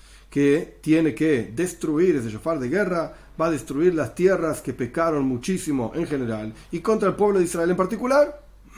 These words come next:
<clears throat> es un shofar de guerra. Y esto es lo que dice el versículo, "Vehalach besar Teimán". Dios va a ir, por así decir, en las tormentas del Teimán. La voz del shofar que el Señor Dios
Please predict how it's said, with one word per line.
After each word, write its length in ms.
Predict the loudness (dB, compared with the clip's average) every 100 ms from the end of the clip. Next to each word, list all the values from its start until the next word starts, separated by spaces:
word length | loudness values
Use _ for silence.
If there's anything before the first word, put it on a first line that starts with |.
| -18 -2
<clears throat> 240 | 2 2
es 100 | 0
un 80 | -4
shofar 420 | -2 0 0 0
de 80 | 2
guerra. 420 | 4 4 4 -2 -8 -20 -20 -20 -20 -20 -20 -20 -20 -20 -20 -18 -6
Y 160 | -2
esto 180 | 0 0
es 60 | -2
lo 80 |
que 60 | 0
dice 160 | 0 0
el 80 |
versículo, 640 | -2 -2 -4 -2 -2 -2 -6 -16 -12
"Vehalach 520 | -4 0 2 2 0 -4
besar 400 | -6 -6 -6 -6
Teimán". 560 | -4 -2 2 0 0 -6 -20 -20 -20 -20 -20 -20 -20 -20 -16
Dios 520 | -2 2 2 0 -2
va 80 | 2
a 40 |
ir, 200 | 4 4
por 120 | 0
así 160 | -2 -2
decir, 260 | -2 -2 -2
en 60 |
las 160 | -4 -4
tormentas 500 | -2 0 0 0 0
del 120 | -2
Teimán. 460 | -2 -2 -2 -4 -8 -18 -12
La 160 | -6 -4
voz 260 | 0 0
del 120 | 0
shofar 500 | -2 -6 -4 -4 -4
que 80 | -4
el 80 | -6
Señor 480 | -2 0 2 0 0
Dios 400 | 2 2 -2